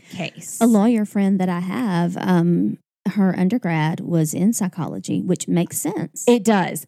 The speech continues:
Speaker 1: And I, one, you know I love psychology. Like,
Speaker 2: Yeah.
Speaker 1: I love it. And then also with having this podcast and with also just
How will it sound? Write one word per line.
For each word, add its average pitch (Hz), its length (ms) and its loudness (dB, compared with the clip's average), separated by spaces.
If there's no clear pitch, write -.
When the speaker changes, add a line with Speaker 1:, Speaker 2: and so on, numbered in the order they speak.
Speaker 1:
And 226 300 6
I, 226 640 2
one, 160 460 2
you 202 100 4
know 165 220 4
I 120 160 -14
love - 280 -14
psychology. - 960 -8
Like, 160 220 0
Speaker 2:
Yeah. 175 80 0
Speaker 1:
I 196 440 4
love 147 540 -2
it. - 240 -12
And 247 280 4
then 226 520 4
also 202 640 2
with 196 280 0
having 180 400 0
this 165 160 -2
podcast 190 760 -2
and 202 240 4
with 208 340 2
also 196 640 2
just 208 300 0